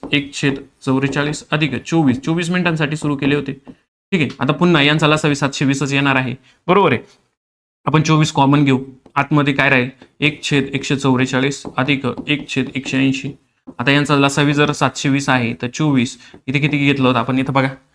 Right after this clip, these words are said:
पाच घेतलं, खाली लगेच सातशे वीस, सातशे वीस अधिक चार, अठरा चोक बहात्तर, आणि इथे येणार आहे सातशे वीस.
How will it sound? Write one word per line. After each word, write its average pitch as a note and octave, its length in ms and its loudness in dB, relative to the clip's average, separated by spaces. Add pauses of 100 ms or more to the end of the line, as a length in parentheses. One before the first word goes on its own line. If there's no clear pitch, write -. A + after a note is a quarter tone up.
(180)
पाच C3 200 0
घेतलं, C3+ 320 -2 (200)
खाली C3 180 0
लगेच C3 200 -4
सातशे C3+ 260 -4
वीस, B2+ 240 -4 (240)
सातशे - 640 -8
वीस B2+ 360 -4
अधिक C#3 300 0
चार, B2+ 480 -2
अठरा C3 260 -4
चोक A#2+ 160 -4
बहात्तर, B2+ 400 -2 (480)
आणि C#3+ 140 0
इथे C#3 180 -2
येणार B2 220 0
आहे D#3+ 220 -2
सातशे D#3 420 -6 (280)
वीस. - 420 -14